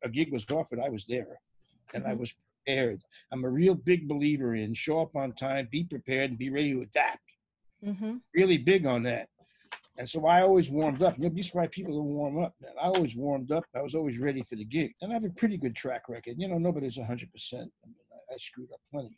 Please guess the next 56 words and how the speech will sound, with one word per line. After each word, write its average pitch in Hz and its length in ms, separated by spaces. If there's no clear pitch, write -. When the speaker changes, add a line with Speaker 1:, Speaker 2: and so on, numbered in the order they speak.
Speaker 1:
That's 170 200
another 151 320
thing, 127 260
too. 190 240
I 127 40
mean, 135 200
I 147 80
don't 160 160
know 160 80
how 156 240
you 170 160
guys 165 280
are - 40
gonna 143 160
fail. 165 460
You 131 120
guys 165 240
have 170 200
to 190 100
fail, 180 380
'cause 123 200
if 131 120
you 147 80
don't 160 180
fail, 160 500
you're 135 120
not 170 140
gonna 160 140
be 151 100
able 151 160
to 135 100
see 175 180
your 156 160
parameters. 151 760
How, - 180
how 180 140
do 202 60
you 196 100
know 185 160
how 170 140
far 185 280
you're 170 140
gonna 160 160
go 165 200
unless 175 240
you 165 80
go 170 200
to 156 140
the 151 240
edge? 117 340
Speaker 2:
Mm-hmm. 208 280
Speaker 1:
You - 80
know 185 60
what 190 80
I 185 40
mean? 196 240